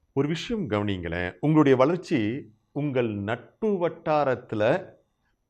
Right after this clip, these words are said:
பெருமையா பேசப்பட்டா பெரிய அதிர்ஷ்டசாலி. ஏன்னா, உங்களுக்கு நம்பிக்கையான நண்பர்கள் ரொம்ப அதிகம் அப்படிங்கிறத நீங்க நம்பலாம். அதே மாதிரி தனிமையில, உங்களோட இருக்கக்கூடிய தனிமையில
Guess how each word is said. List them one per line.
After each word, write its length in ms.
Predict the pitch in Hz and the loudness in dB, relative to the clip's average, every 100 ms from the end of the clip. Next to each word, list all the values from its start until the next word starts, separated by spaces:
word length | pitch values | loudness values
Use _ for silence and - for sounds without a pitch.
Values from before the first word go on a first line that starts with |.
| - | 0
பெருமையா 560 | 131 143 185 196 202 208 208 | 2 2 2 2 2 0 2
பேசப்பட்டா 920 | 139 143 131 104 - 98 - 120 156 - _ _ _ _ _ _ _ _ _ | 2 2 0 -4 -6 -6 -2 -2 -2 -6 _ _ _ _ _ _ _ _ _
பெரிய 320 | 95 110 151 | -14 -6 -4
அதிர்ஷ்டசாலி. 580 | 107 117 113 - 92 85 | -2 -4 -8 -4 -4 -4
ஏன்னா, 360 | 98 151 180 175 - | 0 4 4 2 0
உங்களுக்கு 720 | 165 196 185 143 214 254 - | 8 10 10 8 4 2 0
நம்பிக்கையான 760 | 131 160 202 233 208 269 254 226 | 2 8 8 8 6 8 10 10
நண்பர்கள் 520 | 202 190 175 214 208 | 6 4 4 4 4
ரொம்ப 520 | 143 170 190 208 - | 0 -2 4 4 4
அதிகம் 480 | 117 139 208 180 233 - | 4 6 8 6 6 4
அப்படிங்கிறத 460 | 143 151 135 160 | 2 2 0 0
நீங்க 180 | 175 104 | 0 -2
நம்பலாம். 360 | 95 101 101 - - _ _ _ _ _ _ _ _ _ _ _ _ - | -2 0 0 0 -16 _ _ _ _ _ _ _ _ _ _ _ _ -14
அதே 280 | 95 131 | -2 0
மாதிரி 340 | 170 139 170 - _ - | 2 2 0 -4 _ -2
தனிமையில, 640 | 117 139 175 156 123 101 - - | 0 0 0 0 0 -2 -4 -10
உங்களோட 260 | 110 113 151 | -2 2 2
இருக்கக்கூடிய 420 | 139 113 123 117 | 0 -4 -2 -2
தனிமையில 600 | 113 110 135 123 139 151 | -2 -2 -2 0 0 -2